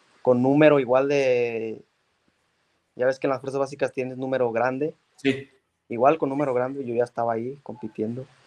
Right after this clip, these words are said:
Speaker 1: Eh, llega, llega Jimmy y también ahí tuve un par de minutos en, en, en su proceso. Eh, después llega Lilini.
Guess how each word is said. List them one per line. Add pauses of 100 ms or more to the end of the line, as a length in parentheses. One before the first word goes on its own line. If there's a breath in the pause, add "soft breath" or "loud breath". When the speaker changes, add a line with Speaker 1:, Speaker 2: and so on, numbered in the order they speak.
(800 soft breath)
Speaker 1:
Eh,
llega,
llega
Jimmy (640)
y
también
ahí
tuve
un
par
de
minutos (260)
en,
en,
en
su
proceso. (1400 soft breath)
Eh,
después
llega
Lilini.